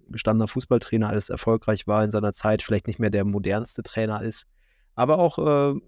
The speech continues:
mittlerweile auch im Ausland, Ausland Erfahrung sammeln durfte.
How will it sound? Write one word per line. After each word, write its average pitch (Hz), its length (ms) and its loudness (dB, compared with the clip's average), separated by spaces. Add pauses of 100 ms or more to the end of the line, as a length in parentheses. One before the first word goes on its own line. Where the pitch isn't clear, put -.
(260)
mittlerweile 147 440 4
auch 143 140 0
im 143 80 -2
Ausland, 127 560 0
Ausland 131 480 0
Erfahrung 127 480 -2
sammeln 123 280 0
durfte. 131 340 0